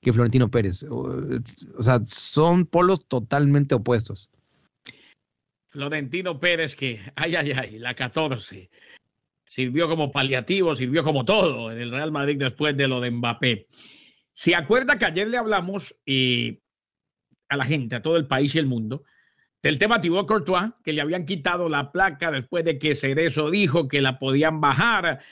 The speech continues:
Speaker 2: luego de las declaraciones de Courtois que no gustaron a los del Atlético de Madrid, que hasta el alcalde de Madrid salió y habló?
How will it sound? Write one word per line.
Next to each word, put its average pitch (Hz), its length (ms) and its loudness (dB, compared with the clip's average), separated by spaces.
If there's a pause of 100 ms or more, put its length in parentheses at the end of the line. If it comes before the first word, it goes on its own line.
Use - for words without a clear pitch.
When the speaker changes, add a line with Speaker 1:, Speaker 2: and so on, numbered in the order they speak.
(220)
Speaker 2:
luego 202 300 2
de 165 60 2
las 156 140 0
declaraciones 151 760 -2
de 143 140 -4
Courtois 165 680 2
que 143 100 -4
no 160 100 -4
gustaron 165 680 0
a 143 60 -4
los 135 160 -4
del 135 140 -2
Atlético 147 540 -2
de 127 60 0
Madrid, 151 320 2
que 170 80 0
hasta 143 160 -2
el 135 80 -2
alcalde 170 400 0
de - 20 2
Madrid 147 280 2
salió 170 280 2
y 170 60 2
habló? 143 340 -2